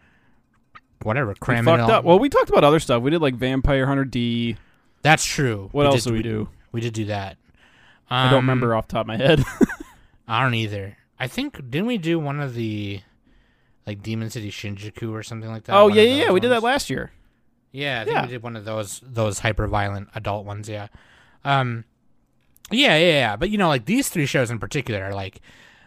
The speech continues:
Speaker 1: we, they just needed to be reviewed regardless. They just so happened
Speaker 2: Are we
Speaker 1: to
Speaker 2: gonna
Speaker 1: all
Speaker 2: say what we're doing next week?
Speaker 1: No, we're not. We're, I just said we're not
Speaker 2: Why do
Speaker 1: gonna
Speaker 2: we
Speaker 1: do
Speaker 2: keep
Speaker 1: that.
Speaker 2: it as a surprise?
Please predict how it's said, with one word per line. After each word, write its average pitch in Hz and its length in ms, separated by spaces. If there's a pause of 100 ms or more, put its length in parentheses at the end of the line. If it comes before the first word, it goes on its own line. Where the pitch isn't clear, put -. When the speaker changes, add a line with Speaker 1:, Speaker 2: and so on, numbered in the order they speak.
(120)
Speaker 1:
we, 131 140
they 147 180
just 135 160
needed 127 160
to 117 60
be 113 100
reviewed 104 400
regardless. 104 600
They 117 140
just 113 180
so 113 100
happened 127 380
Speaker 2:
Are 147 40
we 156 60
Speaker 1:
to 160 60
Speaker 2:
gonna 156 100
Speaker 1:
all 104 80
Speaker 2:
say 151 140
what 175 60
we're 180 80
doing 208 180
next 226 200
week? 240 300 (160)
Speaker 1:
No, 147 180
we're 131 120
not. 123 240 (120)
We're, 117 140
I 117 100
just 107 200
said 117 160
we're 110 80
not 107 100
Speaker 2:
Why 453 40
do 480 60
Speaker 1:
gonna 392 100
Speaker 2:
we - 40
Speaker 1:
do - 80
Speaker 2:
keep 494 120
Speaker 1:
that. - 80
Speaker 2:
it 349 60
as 277 160
a 247 60
surprise? 240 1000